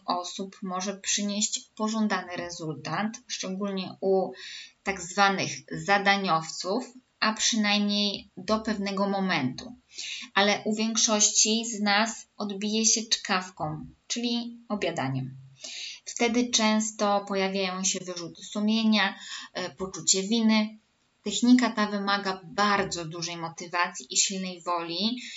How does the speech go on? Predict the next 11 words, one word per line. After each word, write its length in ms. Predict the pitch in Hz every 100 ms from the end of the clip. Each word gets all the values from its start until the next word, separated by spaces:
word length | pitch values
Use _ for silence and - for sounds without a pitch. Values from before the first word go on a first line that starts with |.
| 254 -
e, 260 | 190 185 175
dużej 1080 | 170 165 220 214 196 202 202 202 196 190
ilości 560 | 190 190 190 - 196 185
właśnie 480 | 170 175 185 143 123
zasobów, 920 | 151 190 - 208 185 151 160 202 254 - _
mm, 480 | 160 175 180 185 - -
by 400 | 175 175 - 220 233 233 247
w 580 | - - - - - -
tej 220 | 208 202
metodzie 420 | 196 208 196 196
wytrwać. 920 | 185 214 208 - - - - - -